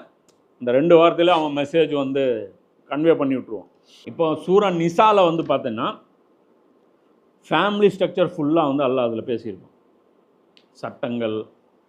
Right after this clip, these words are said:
புரியுதா? சட்டங்கள், யா-, யார் வளர்க்கணும் குழந்தைய, தலாக் எப்படி, டைவர்ஸ் என்ன பண்றது, யாருக்கு எவ்வளோ சொத்து தரணும், எல்லா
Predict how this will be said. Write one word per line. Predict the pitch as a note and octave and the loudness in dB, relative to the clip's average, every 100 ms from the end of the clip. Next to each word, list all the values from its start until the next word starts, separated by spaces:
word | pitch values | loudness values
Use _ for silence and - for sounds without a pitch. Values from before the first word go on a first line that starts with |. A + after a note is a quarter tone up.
| _ _ _ _ _ _ _ | _ _ _ _ _ _ _
புரியுதா? | C3 A#2+ A#2 G2 F#2 - | -4 -2 -2 -4 -12 -12
சட்டங்கள், | G#2+ - A#2+ A2+ A2 G#2+ G#2+ G#2 - A2+ | -12 -10 -10 -8 -8 -6 -8 -10 -12 -10
யா-, | A2 A2 G#2+ A2 A2 G#2+ G#2 G2+ G2+ A#2+ _ _ _ _ A2 | -8 -8 -8 -8 -8 -8 -10 -12 -14 -18 _ _ _ _ -8
யார் | A#2 A#2 A2 | -6 -6 -6
வளர்க்கணும் | A2 A2+ A#2 A2 A2 | -6 -8 -10 -10 -8
குழந்தைய, | A2 G#2+ G#2 G#2 G2+ F#2 - _ _ _ - | -8 -8 -8 -8 -8 -12 -20 _ _ _ -8
தலாக் | G#2+ A#2 A2 A2 | -4 -4 -4 -8
எப்படி, | G2+ G#2 G2+ G#2+ _ _ _ _ - A2 | -8 -10 -10 -14 _ _ _ _ -20 -10
டைவர்ஸ் | B2 B2 A#2 A2+ | -6 -4 -4 -6
என்ன | A2 A2 | -8 -8
பண்றது, | G#2+ G#2 G2+ G#2 G2 G2+ | -10 -10 -8 -8 -6 -4
யாருக்கு | A#2+ A2 A#2 A2+ G#2+ G#2+ | -6 -6 -6 -6 -4 -4
எவ்வளோ | A#2 | -4
சொத்து | A2+ G#2+ G2+ C3 A2+ | -6 -10 -12 -10 -6
தரணும், | A2 G#2 G2 G2 _ _ _ _ _ A#2 | -8 -8 -14 -16 _ _ _ _ _ -4
எல்லா | B2 E3 G3 G#3 | 0 0 2 4